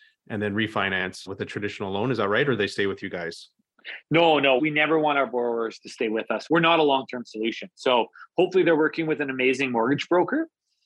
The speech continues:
Speaker 2: And then when it's done, that mortgage broker goes and gets them conventional financing, bank financing.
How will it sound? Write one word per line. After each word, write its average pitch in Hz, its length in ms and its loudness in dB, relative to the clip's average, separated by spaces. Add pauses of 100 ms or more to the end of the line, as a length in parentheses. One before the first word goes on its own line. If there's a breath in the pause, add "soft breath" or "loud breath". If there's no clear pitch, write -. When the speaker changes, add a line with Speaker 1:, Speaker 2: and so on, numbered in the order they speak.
(340)
Speaker 2:
And 139 280 2
then 143 180 2
when 143 120 2
it's 123 160 -2
done, 139 460 2
that 135 200 2
mortgage 143 340 -2
broker 139 240 0
goes 135 320 0
and 131 100 -4
gets 127 240 -4
them 127 400 -2 (140)
conventional 143 520 2
financing, 113 520 0
bank 120 200 -2
financing. 110 500 -4